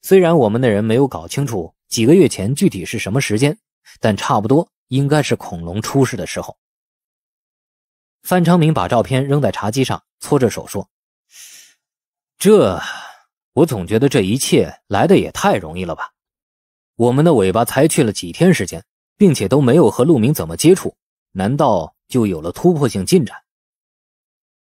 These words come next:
廖彦北说道：“并不是没有这种可能性。不管怎么说，蒋宁香和陆明并不是职业罪犯，他们做梦也想不到，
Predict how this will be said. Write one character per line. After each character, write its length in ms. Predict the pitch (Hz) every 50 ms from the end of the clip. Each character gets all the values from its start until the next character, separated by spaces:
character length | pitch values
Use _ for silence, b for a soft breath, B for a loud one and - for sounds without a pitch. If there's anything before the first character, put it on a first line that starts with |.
| _ _ _ _
廖 180 | 165 180 175
彦 120 | 147 113 95
北 140 | 87 76
说 180 | - - 113 104
道 140 | 95 - - _ _ _ _ _ _ _ _ _ _ _ _ _ _ _ _
：“并 180 | 214 226 208
不 140 | 143 120 139
是 100 | 151 156
没 120 | 117 98 117
有 120 | 135 104
这 120 | 98 120
种 120 | 95 101 120
可 160 | - - 90
能 160 | 82 85 98
性。 160 | 104 - 117 - _ _ _ _ _ _ _ _ _
不 140 | - 170
管 180 | 127 131 127 147
怎 160 | - - 82
么 80 | 80 87
说， 260 | - 135 135 131 - _ _ _ _ _ _ _ _ _
蒋 240 | - 117 107 107 113
宁 140 | 123 143
香 200 | 147 160 151 151
和 140 | 131 110 117
陆 120 | 139 156 117
明 300 | 90 85 90 110 160 - _ _
并 200 | - 196 175 147
不 140 | 120 117 113
是 100 | 113 101
职 200 | - - 123 156
业 120 | 190 135
罪 160 | - - 87
犯， 180 | 82 - - - _ _ _ _ _ _
他 100 | - -
们 140 | 160 160 139
做 180 | - 220 185
梦 160 | 147 165 170 127
也 140 | 101 92
想 200 | 92 - 95 82 80
不 80 | 92
到， 200 | 90 101 90 -